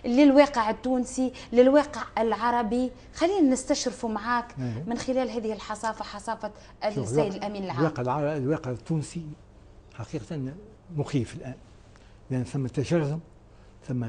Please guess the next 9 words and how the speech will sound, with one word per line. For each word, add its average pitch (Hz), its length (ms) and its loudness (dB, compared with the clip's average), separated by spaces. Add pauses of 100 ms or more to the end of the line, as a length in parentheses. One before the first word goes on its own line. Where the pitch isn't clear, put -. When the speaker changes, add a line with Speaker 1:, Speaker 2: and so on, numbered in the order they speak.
(140)
Speaker 2:
تمزق، 147 540 -2 (920)
ثم 135 200 -2 (840)
بداية 139 280 2
خصومات 139 680 -4 (920)
مبدئية 160 580 -4 (840)
اللي 147 180 0
لا 151 100 0
تبشر 151 360 -6
بخير 120 340 -8